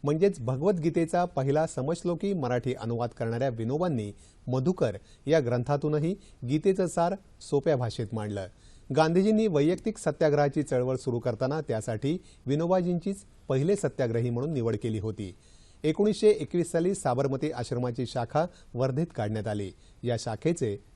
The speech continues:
ते संचालक होते. एकोणीसशे एक्कावन्न ते त्रेपन्न हा भूदान यात्रेचा कालावधी वगळता संपूर्ण आयुष्य त्यांनी वर्धेतल्या पवनार आश्रमात काढलं. पंधरा नोव्हेंबर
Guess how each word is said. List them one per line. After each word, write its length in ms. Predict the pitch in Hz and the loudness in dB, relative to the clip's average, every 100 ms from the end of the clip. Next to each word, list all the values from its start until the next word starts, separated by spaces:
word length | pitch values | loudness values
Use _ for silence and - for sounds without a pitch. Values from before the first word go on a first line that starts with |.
| - | -4
ते 80 | 143 | -4
संचालक 440 | 113 110 123 110 - | -2 -2 0 -2 -6
होते. 540 | 104 101 92 - - - - | -8 -8 -10 -16 -20 -20 -4
एकोणीसशे 420 | 147 151 208 - | -2 2 2 4
एक्कावन्न 680 | 214 143 - 175 180 196 202 | 4 4 -2 0 2 2 0
ते 140 | 180 | 0
त्रेपन्न 560 | 165 123 123 151 156 185 214 - - | 0 0 0 0 0 -2 -6 -14 -2
हा 80 | 160 | 0
भूदान 400 | 127 127 165 208 | 2 0 2 2
यात्रेचा 440 | 185 165 156 170 | 0 0 0 2
कालावधी 500 | 156 131 127 131 131 | 0 2 2 2 0
वगळता 440 | 117 117 127 123 170 | 0 0 -2 0 -2
संपूर्ण 480 | - 123 127 131 131 104 | -2 -4 0 0 -2 -2
आयुष्य 460 | 131 190 - 107 95 - - | -2 -2 -4 -6 -8 -16 -4
त्यांनी 220 | 147 170 | 0 2
वर्धेतल्या 600 | 185 127 131 156 175 180 202 - - | 2 2 2 0 2 0 0 -6 -2
पवनार 320 | 135 151 185 - | 0 0 -4 -6
आश्रमात 340 | 113 113 110 107 | -6 -4 -4 -4
काढलं. 320 | 113 104 104 92 - - - - - | -2 -2 -4 -8 -16 -20 -20 -8 -2
पंधरा 280 | 135 139 | 2 2
नोव्हेंबर 460 | 131 120 123 127 165 | 2 0 -2 0 -2